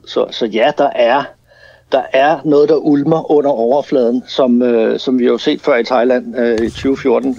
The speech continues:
øh, sidst, og tilbage i halvfjerdserne godt kan komme til at ske igen. Øh, det er der, der er ingen tvivl om, at, at der er nogen, der frygter. Det vil sige uro på gaderne, demonstrationer, og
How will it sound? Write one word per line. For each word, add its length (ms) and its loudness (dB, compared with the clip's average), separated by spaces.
øh, 320 -2
sidst, 340 -4
og 300 0
tilbage 300 -2
i 40 2
halvfjerdserne 720 -2
godt 180 -2
kan 140 -4
komme 280 -4
til 160 -4
at 80 0
ske 180 -4
igen. 300 -6
Øh, 120 -2
det 40 -2
er 40 0
der, 100 -2
der 100 -6
er 40 -6
ingen 160 0
tvivl 240 -2
om, 140 -4
at, 100 -6
at 160 -6
der 80 0
er 60 -4
nogen, 220 -4
der 260 -6
frygter. 580 -8
Det 80 -2
vil 120 -2
sige 280 -2
uro 260 2
på 120 -4
gaderne, 400 0
demonstrationer, 720 -2
og 340 -2